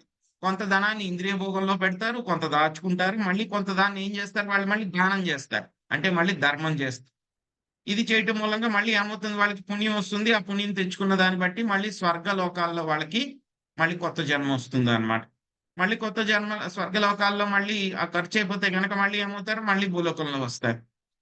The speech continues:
So ఈ విధంగా వాళ్ళు యొక్క జనన మరణ చక్రంలో యొక్క కర్మ బంధనాల్లో వాళ్ళు తిరుగుతూనే ఉన్నారు. So వీళ్ళందరినీ కూడా ఏమంటారు? గృహమేధి అని అంటారన్నమాట.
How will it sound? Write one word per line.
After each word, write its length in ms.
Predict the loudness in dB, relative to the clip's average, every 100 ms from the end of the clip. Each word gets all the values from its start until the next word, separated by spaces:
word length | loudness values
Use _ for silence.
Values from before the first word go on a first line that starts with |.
| -6
So 60 | -2
ఈ 120 | 2
విధంగా 360 | 4 4 4 4
వాళ్ళు 300 | 2 2 -2
యొక్క 260 | -2 -2
జనన 440 | 0 0 0 0 -2
మరణ 380 | 0 0 -2 -4
చక్రంలో 400 | -4 -2 -2 0
యొక్క 220 | 0 0 -2
కర్మ 400 | 0 -2 0 2
బంధనాల్లో 600 | 2 2 2 0 0 0
వాళ్ళు 240 | 0 -2
తిరుగుతూనే 600 | -4 -4 -4 0 2 2
ఉన్నారు. 720 | 2 2 0 0 -2 -4 -6 -14 _ _ _ _ _ _ _ _ _ _ _
So 80 | -2
వీళ్ళందరినీ 560 | 2 4 4 4 2 2
కూడా 140 | 2
ఏమంటారు? 460 | 2 0 0 -2 -2
గృహమేధి 1200 | -2 -2 2 2 0 0 -2 -2 -2 -2 -2 -8 _ _
అని 140 | -2 0
అంటారన్నమాట. 680 | 0 0 -2 -2 0 -2